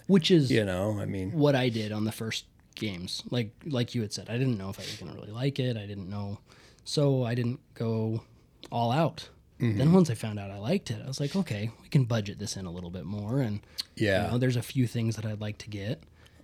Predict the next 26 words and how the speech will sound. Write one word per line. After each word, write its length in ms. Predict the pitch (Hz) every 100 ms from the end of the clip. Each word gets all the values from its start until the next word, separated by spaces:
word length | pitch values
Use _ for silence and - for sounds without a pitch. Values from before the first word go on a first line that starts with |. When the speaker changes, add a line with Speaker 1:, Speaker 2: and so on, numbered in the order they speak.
| -
Speaker 2:
I 80 | 110
think 220 | 127 110
Speaker 1:
And 60 | 110
Speaker 2:
that's 260 | 107 -
the 80 | 101
important 480 | 90 - 95 92 92
part 220 | 85 73
right 220 | 85 87 -
there 280 | 90 78 78
is 360 | 78 - - - _ _ - - - _ -
not 180 | 107 -
thinking 260 | 104 - 95
you 80 |
have 140 | 95 -
to 60 | 82
have 280 | 92 98
the 120 | - -
best 260 | 95 -
Speaker 1:
Oh, 20 | 139
Speaker 2:
stuff 200 | 110 104
right 120 | 95
Speaker 1:
yeah. 80 | 95
Speaker 2:
out 100 | -
the 80 |
gate. 340 | 95 104 127 - -
Speaker 1:
No. 240 | 120 117